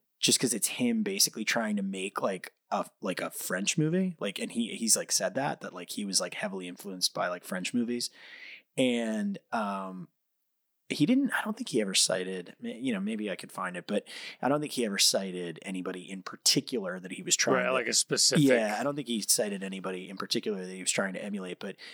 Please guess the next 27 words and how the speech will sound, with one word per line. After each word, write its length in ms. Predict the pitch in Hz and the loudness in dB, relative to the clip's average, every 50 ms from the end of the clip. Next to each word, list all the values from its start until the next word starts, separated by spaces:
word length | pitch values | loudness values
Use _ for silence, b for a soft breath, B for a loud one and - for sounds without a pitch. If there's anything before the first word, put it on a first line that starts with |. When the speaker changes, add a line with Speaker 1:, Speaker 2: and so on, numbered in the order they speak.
| B B B B B B | B B B B B B
Speaker 1:
he, 540 | B - - 147 127 113 107 101 95 92 - - | B 2 4 6 6 4 4 0 -4 -8 -10 -8
he 240 | - 127 117 107 98 | -2 0 0 2 4
cited 400 | - - 139 123 107 104 95 - | 4 4 4 4 2 0 0 2
sort 200 | - 117 104 101 | 2 2 2 0
of 80 | 92 | -2
the 80 | 98 92 | -8 -10
quali-, 500 | - - - - 135 131 123 117 117 92 110 | -8 -4 0 4 6 6 6 4 2 -2 -4
like, 160 | 104 - - - | -8 -8 -6 -4
kind 180 | - 135 123 113 | -2 0 0 0
of 60 | 101 | -2
the 140 | 101 - - | -4 -6 -2
earnest 720 | - 151 143 139 135 131 127 120 113 - - - - - - | 0 2 2 2 2 2 2 4 6 6 4 4 0 -4 -4
quality 520 | - - 127 120 113 107 104 104 101 98 92 | 0 2 2 2 2 2 0 -2 -4 -4 -4
of 60 | 87 | -4
the 60 | 85 | -6
film. 480 | - - 98 87 80 78 - - - _ _ _ _ _ _ _ _ _ _ _ _ _ _ _ _ _ _ - - - | -6 -6 -6 -6 -6 -8 -10 -12 -16 _ _ _ _ _ _ _ _ _ _ _ _ _ _ _ _ _ _ -6 -2 2
Uh, 200 | 131 110 107 110 | 2 2 2 2
and 120 | 107 110 120 | 2 2 2
it 100 | 113 123 | 2 2
is 120 | 120 107 | 0 0
a 60 | 107 | -2
very 280 | 101 95 92 90 90 - | -4 -6 -6 -6 -8 -8
earnest 340 | 101 95 95 - - - - | -8 -8 -6 -2 -2 -2 0
movie 340 | 208 208 196 196 190 180 B B B B B B B B B B - | 0 -2 0 -2 -4 -6 B B B B B B B B B B 2
that 200 | 123 131 127 - | 2 2 4 4
I 420 | - - 349 349 320 269 156 - 127 135 127 135 147 | 2 2 2 4 4 2 2 0 -6 -12 -12 -8 -4
realized 1080 | 131 143 156 156 151 135 120 117 110 110 104 104 101 98 95 95 95 - - - - | 0 2 2 4 4 4 2 2 0 0 0 -2 -4 -6 -6 -4 -2 -2 -2 -4 -6